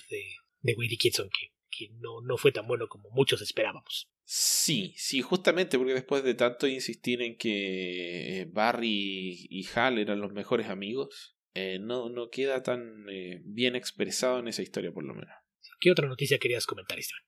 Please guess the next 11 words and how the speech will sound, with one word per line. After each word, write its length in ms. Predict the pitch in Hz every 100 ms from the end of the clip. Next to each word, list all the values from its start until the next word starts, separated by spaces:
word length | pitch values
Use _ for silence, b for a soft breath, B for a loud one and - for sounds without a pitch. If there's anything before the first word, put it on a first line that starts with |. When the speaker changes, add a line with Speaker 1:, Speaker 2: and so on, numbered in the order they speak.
| -
Speaker 2:
Bueno, 180 | 147 160
Beto, 180 | 143
creo 140 | 147 147
que 120 | 139
podríamos 520 | 123 117 120 127 127
comentar 600 | - 110 95 92 110 113
el 200 | 104 95
tema 320 | - 110 104
de, 640 | 98 98 87 80 65 - -
de 240 | - 104 104
Mouse. 640 | 113 110 95 - - -